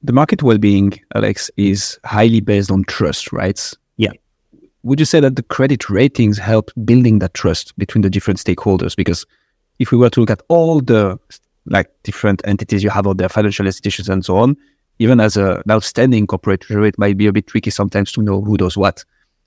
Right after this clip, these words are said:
Speaker 1: So would credit ratings help on that aspect?
Speaker 2: Uh, absolutely. I mean, that's why, that's why they exist. So if you're a third-party investor thinking about investing in a bond, you don't have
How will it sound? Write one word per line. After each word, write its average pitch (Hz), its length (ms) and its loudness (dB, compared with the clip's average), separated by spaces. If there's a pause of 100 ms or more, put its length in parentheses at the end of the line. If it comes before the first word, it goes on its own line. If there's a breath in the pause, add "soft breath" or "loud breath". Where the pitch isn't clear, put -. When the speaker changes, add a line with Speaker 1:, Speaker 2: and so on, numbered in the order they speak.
(160)
Speaker 1:
So - 140 -12
would 135 280 0
credit 139 320 2
ratings 127 480 0 (220)
help - 360 -4
on 190 100 4
that 190 140 4
aspect? - 360 -6 (520)
Speaker 2:
Uh, - 80 -10 (400)
absolutely. 127 440 2
I 104 40 2
mean, 113 80 4
that's 127 200 0
why, 117 500 2
that's 107 240 -4
why 98 160 2
they 87 140 -2
exist. 87 420 -6
So 95 460 0 (580)
if - 80 -8
you're 127 100 4
a 113 40 4
third-party 101 500 0
investor 104 420 0
thinking 107 360 -2
about 98 160 2
investing 92 400 -2
in 92 60 0
a 95 60 -2
bond, 113 400 2 (1300)
you 120 140 2
don't 127 300 4
have 104 680 0